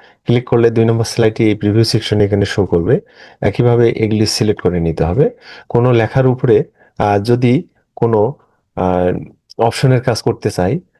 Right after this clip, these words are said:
তাহলে ওই লেখাটি আগে সিলেক্ট করে নিতে হবে। আমি এখানে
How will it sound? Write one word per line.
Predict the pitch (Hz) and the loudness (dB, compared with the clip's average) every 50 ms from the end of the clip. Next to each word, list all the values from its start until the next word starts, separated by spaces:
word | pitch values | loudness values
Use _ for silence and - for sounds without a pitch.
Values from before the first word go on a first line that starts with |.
| _ - | _ -4
তাহলে | - 110 110 113 110 - | -2 0 2 2 2 2
ওই | - 117 | 0 0
লেখাটি | 110 113 107 - 120 113 131 123 | 0 0 0 -2 -2 0 0 0
আগে | 113 107 110 101 | 0 0 0 -2
সিলেক্ট | - - - - 110 104 - - | -2 -2 -2 0 0 0 0 -2
করে | - 87 87 | -4 -4 -2
নিতে | 85 82 80 - 85 | -2 -2 -2 0 0
হবে। | 80 78 78 85 - | 0 0 0 -2 -2
আমি | - 107 107 110 113 110 | -2 0 0 2 2 2
এখানে | 104 104 113 113 110 - 113 110 101 101 139 | 2 0 0 -2 -2 -2 0 0 0 -2 -2